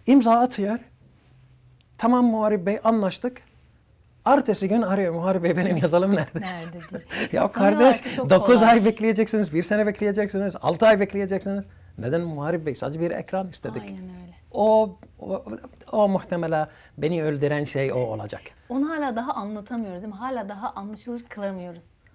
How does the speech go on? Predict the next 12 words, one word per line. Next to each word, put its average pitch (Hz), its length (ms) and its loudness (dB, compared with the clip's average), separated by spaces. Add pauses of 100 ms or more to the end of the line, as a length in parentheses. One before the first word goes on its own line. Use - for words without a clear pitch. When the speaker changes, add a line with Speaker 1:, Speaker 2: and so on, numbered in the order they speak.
Speaker 2:
Şöyle 302 220 -8
düşünüyorlar 190 420 -10
galiba, 190 260 -12
"E, 247 160 -16
teknoloji 320 380 -16
de 320 60 -14
çok 254 200 -16
ilerledi. 190 520 -10 (360)
E, 240 60 -18
olur 392 240 -6
mu 415 140 -12
canım? 359 360 -12